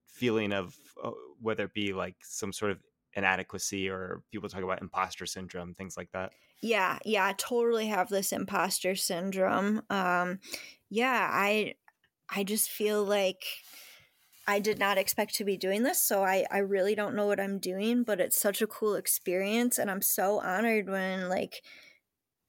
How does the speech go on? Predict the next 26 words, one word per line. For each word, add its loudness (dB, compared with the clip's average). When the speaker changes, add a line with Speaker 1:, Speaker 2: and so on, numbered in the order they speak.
Speaker 2:
people 2
like 0
my 0
stuff -2
and -8
people -2
buy 0
it, 2
and -4
it's 2
just -2
really -4
cool. -4
Speaker 1:
Lots 10
of -2
different 0
creatives 2
listen -6
to -4
the -6
show, 0
other 0
writers, 2
musicians, -6
other -6
painters, -4